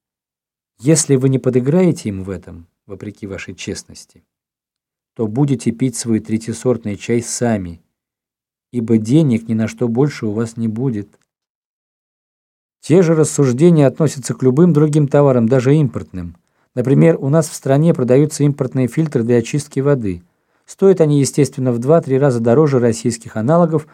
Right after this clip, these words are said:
а ресурс импортного фильтра, количество очищаемой им воды,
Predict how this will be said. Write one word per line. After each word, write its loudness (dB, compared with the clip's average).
а -2
ресурс -2
импортного -2
фильтра, -4
количество -2
очищаемой -4
им -6
воды, -4